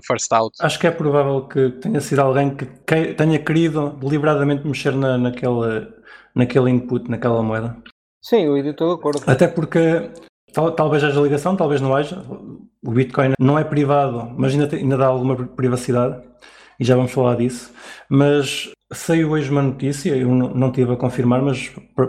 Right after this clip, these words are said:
Speaker 2: pelos vistos houve bastante gente a confirmar, que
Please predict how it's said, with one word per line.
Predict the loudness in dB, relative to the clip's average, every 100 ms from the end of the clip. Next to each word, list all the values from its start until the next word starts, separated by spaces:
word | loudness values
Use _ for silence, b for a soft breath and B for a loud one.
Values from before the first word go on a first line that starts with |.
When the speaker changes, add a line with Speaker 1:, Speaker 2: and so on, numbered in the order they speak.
| 2
Speaker 2:
pelos | 2
vistos | 2 0
houve | 0 0
bastante | -2 0 0
gente | -2
a | -2
confirmar, | -2 0 2 2 0 -4 B B B -4
que | 2 4 4 2